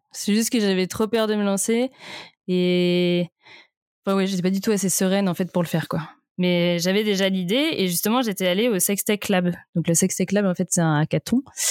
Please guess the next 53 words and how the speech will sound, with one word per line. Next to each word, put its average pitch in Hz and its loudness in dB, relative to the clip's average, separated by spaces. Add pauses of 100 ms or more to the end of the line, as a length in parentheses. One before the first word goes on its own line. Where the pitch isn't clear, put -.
(280)
autour 190 0
de 180 2
la 170 0
sexualité. 170 0
Il 196 2
y - 2
a 160 2
eu 160 0
deux 190 2
éditions 185 2
et 202 0
j'étais 156 -2
allée 175 2
à 170 0
la 156 -2
première. 175 0 (840)
Et 170 -2
j'avais 165 0
pitché - -2
mon 196 0
projet 190 -2
et 160 -2
tu - -8
vois, 185 2
quand 175 0
je 165 -2
te 175 -2
disais 170 2
que 165 -4
j'étais 175 -2
pas 170 2
prête, 185 -2
c'est 170 0
que 160 0
vraiment, 175 2
j'étais 175 -2
pas 170 -2
prête. - -2
C'est, - 0
c'était 170 0
marrant. 170 2
On 165 0
était, 170 0
bah, 165 2
du 165 -2
coup, 185 -6
t'avais 170 0
les 165 2
gens 185 0
qui 180 -6
pitchaient 180 -2
leur 160 0
truc 247 -2